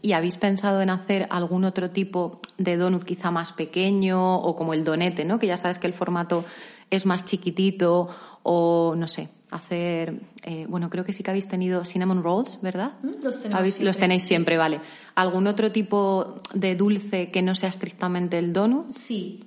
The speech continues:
Speaker 2: em, o sea, tenemos el cinnamon roll.
Speaker 1: Ujú.
Speaker 2: Los fines de semana ahora también tenemos pizza rolls.
Speaker 1: Ah, sí, les he prob-, les he probado, están muy buenos. Mm.
Speaker 2: Gracias. O, em, lo del mi-, lo del mini donut,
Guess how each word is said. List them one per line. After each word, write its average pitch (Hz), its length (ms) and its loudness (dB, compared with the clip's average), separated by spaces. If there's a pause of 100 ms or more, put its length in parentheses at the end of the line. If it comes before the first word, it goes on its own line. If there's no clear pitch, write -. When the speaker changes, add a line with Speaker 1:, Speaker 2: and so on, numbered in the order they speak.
Speaker 2:
em, 185 520 -10
o 185 40 -14
sea, 185 180 -8
tenemos 196 300 -8
el 190 80 -8
cinnamon 254 380 -6
roll. 320 240 -6 (120)
Speaker 1:
Ujú. 208 320 2
Speaker 2:
Los 214 160 -6
fines 214 220 -6
de 202 80 -6
semana 196 360 -8
ahora 190 200 -8
también 190 260 -10
tenemos 185 340 -10 (200)
pizza 233 280 -8
rolls. 311 600 -8
Speaker 1:
Ah, 196 280 4
sí, 185 200 2
les 165 180 2
he 143 60 -4
prob-, 156 200 2
les 160 140 0
he 175 60 0
probado, 156 260 2
están 156 160 -2
muy 156 80 0
buenos. 143 340 -2
Mm. 175 100 -2
Speaker 2:
Gracias. 220 580 -4
O, 185 560 -2
em, 175 960 -10 (320)
lo 202 180 -4
del 208 240 -2
mi-, 269 260 -2
lo 220 220 -4
del 208 160 -2
mini 254 320 0
donut, 277 480 -4